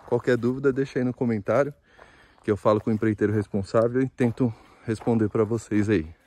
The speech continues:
Ó, o telhado ali, o acabamento das calhas também, tudo prontinho. Vou fazer um vídeo dessa outra casa. Vou deixar a descri-,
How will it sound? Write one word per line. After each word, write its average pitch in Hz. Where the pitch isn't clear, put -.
Ó, 92
o 87
telhado 95
ali, 90
o 85
acabamento 92
das 95
calhas 87
também, 92
tudo 101
prontinho. 101
Vou 95
fazer 110
um 107
vídeo 107
dessa 107
outra 104
casa. 139
Vou 131
deixar 117
a 113
descri-, -